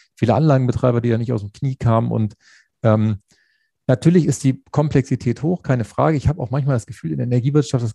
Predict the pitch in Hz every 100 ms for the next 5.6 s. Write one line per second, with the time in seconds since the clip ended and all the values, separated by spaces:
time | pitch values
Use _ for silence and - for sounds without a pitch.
0 | - - 127 135 127 127 147 127 120 131
1 | - 127 120 127 - _ _ - 104 -
2 | - 151 170 160 127 95 - 110 139 165
3 | - 143 117 - 147 160 135 139 123 107
4 | 135 143 120 139 - - 131 113 120 123
5 | 113 - 120 110 110 101